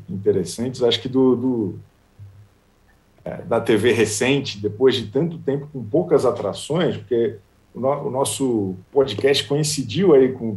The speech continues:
tempo, né, de vacas magras, de certa forma, né, de poucas estreias, de pouca novela no ar. Então, acho que teve uma novidade nesses últimos, nessas últimas semanas, praticamente,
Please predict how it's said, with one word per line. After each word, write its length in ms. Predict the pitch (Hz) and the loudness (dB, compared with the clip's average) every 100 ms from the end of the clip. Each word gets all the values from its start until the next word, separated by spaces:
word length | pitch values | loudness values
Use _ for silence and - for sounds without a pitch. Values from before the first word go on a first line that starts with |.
| 104 | -6
tempo, 280 | 139 165 113 | -6 -6 -2
né, 160 | 117 | 0
de 300 | 131 160 180 170 - _ _ _ _ _ | 0 -4 -10 -12 -20 _ _ _ _ _
vacas 480 | - 92 120 - 202 | -16 -4 -2 0 0
magras, 460 | 151 170 185 120 92 | 2 2 2 2 2
de 80 | 87 | -2
certa 320 | 101 90 90 | -6 -6 -8
forma, 400 | - 92 82 82 | -4 -4 -2 -4
né, 240 | 90 113 98 | -4 -2 -2
de 160 | - - | -4 -6
poucas 400 | - 151 135 104 | -2 0 2 0
estreias, 760 | 92 - 98 117 120 107 92 82 | 0 -6 -2 4 6 6 4 -2
de 60 | 87 | -8
pouca 360 | - 131 110 | -4 -4 -2
novela 380 | 101 90 101 98 | -4 -2 -2 -2
no 300 | 87 85 101 | -2 -4 0
ar. 320 | 110 98 - _ _ _ | 0 -2 -8 _ _ _
Então, 180 | - 127 | -4 0
acho 180 | 139 - | 0 -2
que 60 | 156 | 0
teve 260 | 156 170 | 4 6
uma 160 | 185 151 | 6 6
novidade 640 | 131 104 101 104 101 90 | 4 2 2 4 4 2
nesses 320 | 95 95 - | -6 -10 -12
últimos, 640 | 98 95 95 87 76 - _ _ _ _ _ | -12 -8 -4 -4 -8 -18 _ _ _ _ _
nessas 260 | 107 101 85 | -10 -6 -4
últimas 320 | 92 104 92 | -4 -4 -2
semanas, 520 | - 80 90 135 98 - | 0 -2 0 0 -2 -6
praticamente, 800 | - 92 - 87 87 95 95 | -6 -6 -6 -6 -4 -4 -6